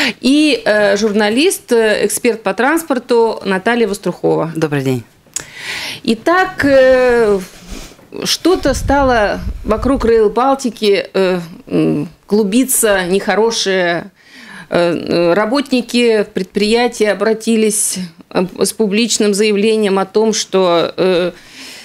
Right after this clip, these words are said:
Speaker 1: э, предприятие плохо управляется, деньги, э, расходуются неэффективно. За четырнадцать месяцев сменилось пять руководителей. Вот, э, м,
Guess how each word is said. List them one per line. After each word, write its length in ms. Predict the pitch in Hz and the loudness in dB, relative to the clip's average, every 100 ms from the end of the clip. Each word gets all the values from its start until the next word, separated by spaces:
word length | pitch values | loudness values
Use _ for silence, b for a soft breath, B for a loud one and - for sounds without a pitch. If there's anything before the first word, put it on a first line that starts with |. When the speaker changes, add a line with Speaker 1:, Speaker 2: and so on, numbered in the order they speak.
| B - | B 0
Speaker 1:
э, 440 | 208 208 202 190 | 2 4 2 0
предприятие 500 | 185 190 226 233 226 | -4 -4 0 2 0
плохо 300 | 220 226 220 | 0 0 0
управляется, 880 | 220 208 226 214 220 233 214 214 214 | 0 0 0 2 2 2 0 0 0
деньги, 500 | 190 214 233 196 208 | 0 2 0 2 2
э, 440 | 208 196 185 180 180 | 4 4 2 2 0
расходуются 640 | 208 - 226 214 220 220 | 0 -2 -2 0 0 0
неэффективно. 1200 | 220 214 214 220 - - 233 220 208 196 185 180 | 2 0 0 -6 -4 -2 0 2 2 0 0 0
За 420 | 165 165 196 214 208 | 0 0 0 2 0
четырнадцать 680 | - 196 233 233 220 226 208 | -2 -2 0 0 0 -2 0
месяцев 460 | 214 220 214 208 208 | 0 -2 -4 -4 -2
сменилось 640 | - 202 214 220 208 202 | 0 2 2 2 0 -2
пять 280 | - 226 226 | -4 -2 -2
руководителей. 960 | 214 214 208 190 208 208 202 185 185 - B B B 226 B | -2 0 0 0 -2 -2 0 2 0 -2 B B B -18 B
Вот, 520 | 190 202 208 190 - | 0 2 2 -2 0
э, 420 | 190 190 180 165 165 | 2 4 2 0 -4
м, 380 | - 165 165 143 | -2 0 0 -2